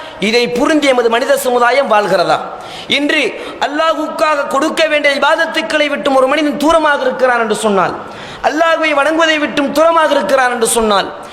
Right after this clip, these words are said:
தன்னுடைய குடும்ப தலைவன் அந்த குடும்ப தலைமைத்துவத்தை செய்வதில் பிழைவிடுகிறான் என்று சொன்னால், இந்த நிஅமத்தை புரிந்து கொள்ளாமல், பதவியா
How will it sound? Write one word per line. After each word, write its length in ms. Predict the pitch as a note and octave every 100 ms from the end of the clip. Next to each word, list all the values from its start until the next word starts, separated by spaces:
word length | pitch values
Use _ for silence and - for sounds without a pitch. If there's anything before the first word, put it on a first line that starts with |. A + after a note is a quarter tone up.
| - -
தன்னுடைய 380 | B3+ C#4+ D#4 D4
குடும்ப 340 | - D4+ D#4+ D#4
தலைவன் 540 | D4 C#4+ D4+ D#4 D#4 - - -
அந்த 220 | A3+ B3+
குடும்ப 380 | C4 C#4+ D#4+ D#4+ - C#4+
தலைமைத்துவத்தை 680 | D4+ E4 - D#4 D#4 D4+ D4+
செய்வதில் 500 | C#4+ D4 D#4+ D4+ A#3+
பிழைவிடுகிறான் 640 | A#3 D4+ E4+ E4 C#4+ C#4 C4+
என்று 120 | B3+
சொன்னால், 440 | B3 B3 D#4+ E4+ - - - - -
இந்த 260 | G#3+ A3+ A3
நிஅமத்தை 600 | B3 C#4 D#4 D#4 - C#4+ B3+
புரிந்து 340 | F#3 C4+ F4 E4+
கொள்ளாமல், 520 | C#4+ C4+ A#3+ A#3 F#3 - - - - - - - - - F3+
பதவியா 480 | G#3 B3 C4 C4